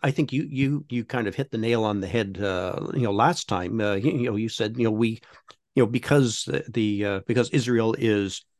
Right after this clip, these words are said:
is, is an educated democracy, that it's, um, that its citizens have been pulled from all over Europe and, and, and other places. You know, there's a reverse, uh, there's a reverse racism here where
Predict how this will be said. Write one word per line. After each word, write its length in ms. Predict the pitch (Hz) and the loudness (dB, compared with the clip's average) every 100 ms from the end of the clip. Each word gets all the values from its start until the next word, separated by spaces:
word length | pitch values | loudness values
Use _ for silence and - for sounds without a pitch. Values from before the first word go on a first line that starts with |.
| _ _ | _ _
is, 500 | 135 110 98 92 - _ _ _ | 0 0 -2 -8 -14 _ _ _
is 160 | 117 104 | -2 0
an 100 | 104 131 | 0 0
educated 1040 | 120 120 - 113 107 110 107 107 101 98 - _ _ | 0 0 4 4 6 6 6 4 2 -6 -20 _ _
democracy, 1200 | 113 104 110 104 - - 117 110 107 107 107 107 | -2 2 2 2 -4 -2 0 2 2 2 0 0
that 200 | 101 101 | -2 -6
it's, 260 | - - - | -8 -8 -4
um, 280 | 104 98 92 | -2 -2 -2
that 140 | 107 | -2
its 140 | - - | -4 0
citizens 800 | 127 120 - 104 104 101 95 - | 2 2 0 0 2 0 -4 -4
have 180 | 101 | -4
been 140 | 101 95 | -2 -2
pulled 300 | - 120 110 | 2 0 0
from 180 | 110 101 | -2 2
all 220 | 113 117 | 4 4
over 400 | 110 107 104 101 - - _ | 4 2 0 -2 -12 -20 _
Europe 520 | 113 120 113 113 - | 4 6 6 4 -2
and, 400 | - 110 104 95 | -4 -2 -2 -4
and, 360 | 98 87 107 101 | -6 -6 -6 -6
and 180 | 120 104 | -2 0
other 260 | 135 139 | 2 2
places. 600 | 127 - 104 95 104 104 - _ _ | 0 -2 -2 -2 -4 -6 -10 _ _
You 80 | 127 | 4
know, 40 | |
there's 200 | 120 107 | 4 4
a 40 | 107 | 4
reverse, 560 | 104 101 127 110 - | 2 4 2 2 0
uh, 240 | 107 98 98 | 2 2 2
there's 180 | 123 107 | 2 0
a 60 | 98 | 0
reverse 360 | 113 220 175 | 0 -2 0
racism 560 | 143 175 190 120 101 90 | 2 2 2 -2 -4 -4
here 260 | 98 98 | -2 -2
where 320 | 127 113 113 | 0 0 0